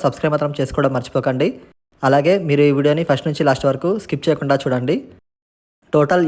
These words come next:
యోగా ఇన్‌స్ట్రక్టర్స్ ఎనిమిది వందల నలభై రెండు ఉద్యోగాలకైతే నోటిఫికేషన్ రావడం జరిగింది.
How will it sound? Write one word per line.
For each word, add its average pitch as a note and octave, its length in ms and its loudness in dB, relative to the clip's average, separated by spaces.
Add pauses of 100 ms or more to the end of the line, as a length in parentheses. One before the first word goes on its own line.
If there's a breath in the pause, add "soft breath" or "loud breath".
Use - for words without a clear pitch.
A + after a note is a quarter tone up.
యోగా D#3 220 4
ఇన్‌స్ట్రక్టర్స్ D#3+ 500 -2 (400)
ఎనిమిది D3 160 -2
వందల D#3+ 180 -2
నలభై D3 240 2
రెండు D3+ 260 0
ఉద్యోగాలకైతే D3 640 2
నోటిఫికేషన్ C#3+ 380 -6
రావడం C3+ 240 -2
జరిగింది. C3+ 340 -2